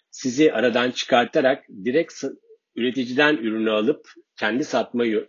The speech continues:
yönüne gidecekler. Buna çok yakın bir zamanda Google da katılacak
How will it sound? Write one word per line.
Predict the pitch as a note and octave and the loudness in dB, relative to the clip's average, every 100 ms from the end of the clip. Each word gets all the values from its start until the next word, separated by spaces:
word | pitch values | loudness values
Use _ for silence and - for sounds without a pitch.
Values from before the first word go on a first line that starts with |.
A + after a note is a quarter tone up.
| - | -6
yönüne | G2+ G2+ G2+ | -4 -2 -2
gidecekler. | F#2 F2 F#2 F2 G#2 A#2+ - - _ - | -4 -4 -4 -2 0 0 -2 -16 _ -2
Buna | B2+ E3+ E3+ D#3+ - | 2 4 2 -2 -8
çok | - F#3+ | -6 0
yakın | E3 - C3+ | 0 2 0
bir | |
zamanda | B2+ C3 B2+ C3+ C#3 E3 D3+ | 2 2 2 2 4 4 2
Google | A#2+ F3 G3+ C#3+ | -4 -2 0 0
da | A#2 - - _ _ _ | -2 -4 -8 _ _ _
katılacak | F#2 - F2+ F2+ B2+ - | -14 -10 -10 -6 -8 -8